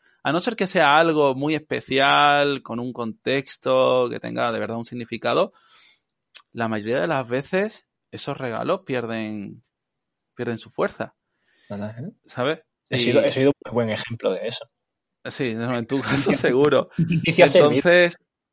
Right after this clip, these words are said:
Speaker 1: muy probablemente tengamos mala percepción de cara a lo que pueda pensar y esa persona a lo mejor ya dice, "Yo, tío,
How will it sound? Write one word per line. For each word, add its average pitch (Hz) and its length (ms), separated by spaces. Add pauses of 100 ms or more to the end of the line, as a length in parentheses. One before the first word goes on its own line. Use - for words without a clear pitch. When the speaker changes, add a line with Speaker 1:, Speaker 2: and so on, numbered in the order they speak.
(500)
Speaker 1:
muy 151 200
probablemente 196 1040
tengamos 160 340
mala 165 320
percepción 147 520
de 123 140
cara 143 540
a - 180
lo 123 140
que 131 100
pueda 143 220
pensar 156 400
y 90 360
esa - 200
persona 123 340
a - 40
lo 110 60
mejor 123 360
ya 110 240
dice, - 260 (100)
"Yo, - 80 (220)
tío, - 220